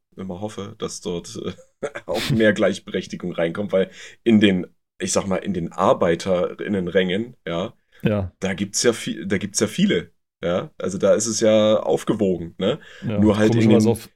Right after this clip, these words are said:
Speaker 2: auf Management-Ebene verdichtet sich das dann
Speaker 1: Ist
Speaker 2: aber
Speaker 1: richtig,
Speaker 2: nicht mehr.
Speaker 1: aber das ist wie in anderen Firmen, in anderen Gen-, äh, äh, äh, nicht Genres, aber du weißt, was ich meine, also in an
Speaker 2: Ja.
Speaker 1: anderen Sparten.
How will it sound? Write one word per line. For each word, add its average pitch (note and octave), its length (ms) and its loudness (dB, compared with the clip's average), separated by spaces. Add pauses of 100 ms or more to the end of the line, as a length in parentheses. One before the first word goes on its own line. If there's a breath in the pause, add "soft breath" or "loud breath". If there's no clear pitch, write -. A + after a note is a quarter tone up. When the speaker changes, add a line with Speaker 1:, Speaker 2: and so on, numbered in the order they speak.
(140)
Speaker 2:
auf - 180 -6
Management-Ebene D#3+ 760 -2
verdichtet D3+ 420 -4
sich G#2 160 -6
das G2+ 120 -6
dann G2+ 120 -2
Speaker 1:
Ist G2 100 -2
Speaker 2:
aber G2+ 80 -2
Speaker 1:
richtig, - 200 4
Speaker 2:
nicht G2+ 60 -2
mehr. F#2+ 80 2
Speaker 1:
aber G2 160 6
das G#2 160 2
ist G#2 200 -2
wie D#3 260 -4
in C#3 280 -4
anderen A2+ 360 -2
Firmen, E2+ 400 -4
in F#2+ 160 -6
anderen G#2+ 360 0
Gen-, G2 200 -6
äh, G2 240 -2
äh, F2+ 840 -6
äh, - 600 -16
nicht F#2 220 -8
Genres, G#2 340 0
aber F#2 180 -2
du F2+ 80 -8
weißt, F#2 160 -4
was E2+ 100 -8
ich - 40 -16
meine, D#2 200 -8
also F2+ 220 -8
in F#2+ 100 -6
an E2+ 320 -10
Speaker 2:
Ja. F2+ 220 -6
Speaker 1:
anderen F#2+ 240 -2
Sparten. F2+ 580 -4